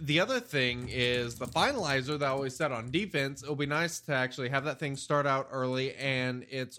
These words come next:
ultimate that you get to use immediately gives offense up to your ships.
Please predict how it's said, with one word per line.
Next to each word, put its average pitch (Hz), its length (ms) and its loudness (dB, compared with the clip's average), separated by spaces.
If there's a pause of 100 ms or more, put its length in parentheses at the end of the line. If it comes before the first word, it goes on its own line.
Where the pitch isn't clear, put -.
ultimate 165 640 0
that 143 120 -2
you 135 160 -4
get 147 200 -4
to 151 80 -10
use 143 220 -2
immediately 143 580 -2
gives 127 240 -2 (160)
offense 156 460 -2
up 147 320 -2
to - 140 -10
your 113 120 -2
ships. - 520 -6